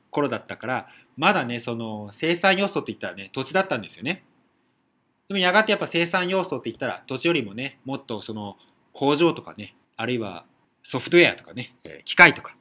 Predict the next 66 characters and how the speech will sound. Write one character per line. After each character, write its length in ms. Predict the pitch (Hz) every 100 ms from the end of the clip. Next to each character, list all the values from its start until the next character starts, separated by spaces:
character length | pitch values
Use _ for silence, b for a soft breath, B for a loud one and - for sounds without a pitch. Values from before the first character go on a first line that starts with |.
| _ _
そ 160 | -
う 40 | 180
い 40 |
っ 20 |
た 120 | 180 196
も 100 | 214
の 100 | 170
は 140 | 80
ね、 180 | 87 - _ _ _ -
土 140 | 147
地 60 | -
と 100 | 208
違 240 | - 135
っ 40 |
て、 440 | - - 170 101 - _ _ _ _ 143
ま 100 | 139
あ 100 | -
増 120 | 180
え 60 |
る 60 | 240
も 120 | 165
ん 40 | 117
だ 80 |
か 60 | -
ら 60 | 120
ね、 60 |
そ 60 | 123
の 60 | 107
キ 100 | 147
ャ 100 | 143
ピ 80 |
タ 80 | 107
ル、 100 | 85 -
資 200 | - 160
本 180 | 165
っ 40 | 127
て 80 | 107
い 40 |
う 20 |
の 80 | 113
は 120 | 131
ま 260 | 107 117 98
あ 20 |
そ 140 | - 117
う 20 |
い 20 |
う 40 |
ふ 20 | 107
う 20 |
に 120 | 87
増 120 | - 175
え 60 |
て 100 | 170
い 40 | -
く 100 | 113
も 180 | 120 113
ん 80 |
な 80 | 101
の 160 | 87 98
で、 360 | 180 165 - _ b b b b -
え 140 | 131
ー、 40 |
こ 140 | - 160
の 120 | 180
後 220 | 202 226
の 260 | 151 92